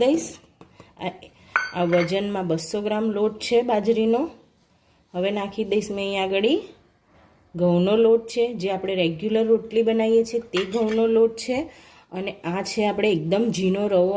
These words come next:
આવે છે, સૂજી, તે છે. આનાથી એકદમ સરસ ક્રિસ્પીનેસ આવશે આપણા વડામાં. લીધું છે અહીંયા આગળ મેં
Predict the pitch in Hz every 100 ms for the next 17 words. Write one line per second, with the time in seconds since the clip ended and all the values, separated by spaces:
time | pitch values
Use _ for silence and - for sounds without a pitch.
0 | 196 190 208 208 240 330 - - 208 190
1 | 285 - 185 208 - 254 277 - - _
2 | - _ _ _ _ _ _ _ _ _
3 | - 185 196 208 214 180 226 226 180 190
4 | 226 - 196 190 220 214 220 220 302 294
5 | 233 208 214 220 294 - - - 208 208
6 | 208 220 277 - _ _ _ 196 180 208
7 | 233 208 202 208 202 208 214 214